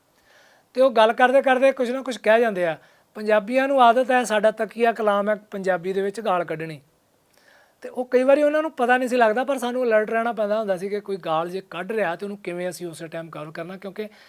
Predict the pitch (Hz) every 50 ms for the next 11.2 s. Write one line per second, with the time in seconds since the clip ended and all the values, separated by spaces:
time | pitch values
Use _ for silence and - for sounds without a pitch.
0 | - - - _ _ _ _ _ _ _ _ 156 160 165 165 180 190 214 240 254
1 | 277 285 277 285 269 285 285 285 302 294 277 247 240 226 226 277 311 294 220 196
2 | 202 208 226 262 294 277 233 214 202 262 269 240 240 226 233 226 220 202 202 202
3 | 208 196 196 190 196 190 143 139 151 160 160 170 175 175 170 175 170 170 185 180
4 | 165 - 170 160 160 160 - 156 147 160 151 165 160 139 147 160 185 196 170 151
5 | 156 160 156 151 139 156 160 165 156 147 139 147 143 147 - 143 135 139 139 139
6 | 147 147 _ _ _ _ _ _ _ _ _ _ _ _ 240 254 - 294 285 -
7 | - 220 220 226 240 262 262 233 240 233 233 226 233 208 240 262 233 185 202 202
8 | 214 208 - 214 202 202 214 214 208 220 196 185 175 - 196 202 196 202 202 180
9 | 160 160 170 180 156 156 147 135 139 131 127 135 139 139 180 180 175 165 160 156
10 | 143 147 147 143 151 147 - 160 143 127 139 131 131 127 131 135 135 127 117 110
11 | 113 - _